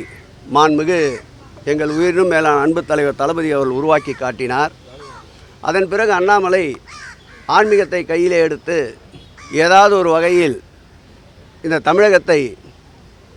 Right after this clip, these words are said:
கைப்பற்றி விடலாம் என்று காவடி கூட எடுத்து பார்த்தார். காலிலே செருப்பணியாமல் கூட நடந்து பார்த்தார். ஆனால் தமிழக மக்கள் முப்பத்தி ஒன்பது அல்ல, நாற்பதும் தமிழகத்திற்கே என்று நாடாளுமன்ற தேர்தலில் விடையளித்திருக்கின்றார்.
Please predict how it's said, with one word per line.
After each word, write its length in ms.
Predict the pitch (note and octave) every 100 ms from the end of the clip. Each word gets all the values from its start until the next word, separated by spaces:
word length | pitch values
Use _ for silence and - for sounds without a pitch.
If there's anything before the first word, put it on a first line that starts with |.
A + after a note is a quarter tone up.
| -
கைப்பற்றி 400 | F#3 - A3 F#3 F3
விடலாம் 380 | E3 E3 D#3 D#3
என்று 260 | D3 D#3 C3+ - - - -
காவடி 300 | C#3+ F#3 F#3 E3+
கூட 140 | F3 E3+
எடுத்து 220 | D3+ D3 -
பார்த்தார். 460 | C#3+ A#2 C#3+ D#3 - - - - - - - -
காலிலே 340 | D#3 F#3+ G3 F3+ D#3
செருப்பணியாமல் 680 | E3+ F3 F#3 F3 D#3+ D#3+ D3
கூட 140 | E3 E3+
நடந்து 240 | C#3+ D3+ C3+
பார்த்தார். 460 | C#3 C3 - C#3 E3+ - - - - - - - C#3+
ஆனால் 280 | E3 F3+ D3+
தமிழக 280 | D#3 G3 F#3 E3
மக்கள் 340 | C#3+ F#3 F3 A2+ - - - - - - - D#3
முப்பத்தி 380 | D#3+ G#3 - F#3
ஒன்பது 280 | F3 E3+ D#3+
அல்ல, 120 | D#3 D#3+ F#3+ - - - - C#3+
நாற்பதும் 580 | D#3 F#3+ - G3 F#3 C#3 - - - -
தமிழகத்திற்கே 640 | D#3 G3 F#3 F3 D3+ E3+ E3
என்று 160 | D#3+ D3
நாடாளுமன்ற 520 | F3 F#3 F3 D#3 D3 C#3
தேர்தலில் 440 | D3+ D3 D3+ D3+ A#2 A#2+
விடையளித்திருக்கின்றார். 1000 | D3 D#3+ D3+ - C3+ C3 B2+ C3+ F3